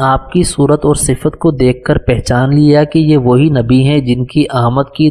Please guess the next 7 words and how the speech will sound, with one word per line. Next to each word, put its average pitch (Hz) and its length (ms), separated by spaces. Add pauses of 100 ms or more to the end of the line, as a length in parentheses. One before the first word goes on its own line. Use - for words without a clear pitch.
तौरात 123 440
में 143 140
खबर 131 360
दी 120 280
गई 120 200
है, 113 180 (680)
और 156 180